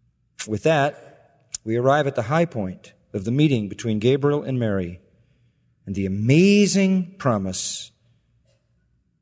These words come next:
that God would be born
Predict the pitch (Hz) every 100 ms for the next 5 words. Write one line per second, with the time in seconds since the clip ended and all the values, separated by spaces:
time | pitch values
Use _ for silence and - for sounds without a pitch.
0 | _ _ _ _ _ - 98 120 120 117
1 | 113 110 107 _ _ _ _ _ 107 104
2 | 113 101 127 127 107 98 98